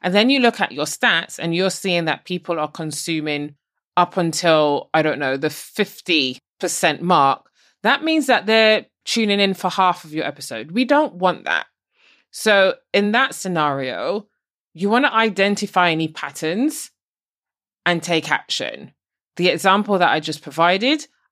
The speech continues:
I would then highly recommend that you reduce the length of your episodes to meet your listeners' listening habits.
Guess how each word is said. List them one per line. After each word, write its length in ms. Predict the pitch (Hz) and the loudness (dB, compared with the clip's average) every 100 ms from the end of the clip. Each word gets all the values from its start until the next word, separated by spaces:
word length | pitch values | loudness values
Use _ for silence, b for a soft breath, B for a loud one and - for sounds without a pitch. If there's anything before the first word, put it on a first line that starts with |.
| - | 0
I 120 | 185 | 2
would 160 | 185 180 | 2 2
then 160 | 170 165 | 2 0
highly 360 | 170 180 170 | 0 2 2
recommend 680 | 156 147 151 156 165 247 320 - b 160 | 0 -2 -2 -2 0 0 -2 -6 b 0
that 180 | 170 | 0
you 260 | 170 180 185 | 0 -2 -2
reduce 440 | 170 147 170 170 - | -4 -4 -2 -2 -2
the 80 | |
length 300 | 156 156 147 | -2 -2 -2
of 120 | 151 147 | -6 -2
your 120 | 131 | 0
episodes 720 | 156 - - 196 202 220 - b b _ - | -2 -4 -2 2 2 0 -6 b b _ -4
to 480 | - 202 180 170 - _ - | 2 4 4 2 -2 _ -6
meet 380 | 160 185 175 | 0 0 0
your 240 | 165 165 160 | 0 2 4
listeners' 840 | 160 156 160 156 147 139 - - _ _ - | 2 0 -2 0 2 0 -2 -10 _ _ -4
listening 480 | 156 160 - 135 131 | 0 0 -2 -4 -4
habits. 640 | 127 - - - - - | -4 -4 -6 -10 -14 -14